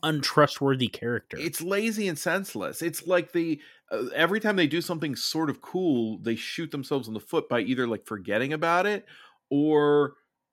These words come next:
Speaker 2: like, just pushing it under the rug, eh, f-, purposefully. There's a,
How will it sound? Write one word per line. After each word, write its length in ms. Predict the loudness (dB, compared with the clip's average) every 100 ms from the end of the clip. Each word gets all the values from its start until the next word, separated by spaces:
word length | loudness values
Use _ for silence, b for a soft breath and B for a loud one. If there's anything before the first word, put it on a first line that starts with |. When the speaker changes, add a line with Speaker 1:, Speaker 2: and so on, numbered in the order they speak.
| _
Speaker 2:
like, 500 | -8 -2 2 4 2 -4
just 260 | -8 -8 -4
pushing 320 | -2 -2 -2
it 80 | -2
under 220 | 0 0
the 80 | 0
rug, 360 | 4 4 2 -4 -18 -20 _
eh, 140 | -10 -8
f-, 460 | -10 -10 -2 0 0
purposefully. 640 | -2 0 0 -4 -6 -8 -10 b b b _
There's 300 | 4 6 6
a, 400 | 4 4 2 -4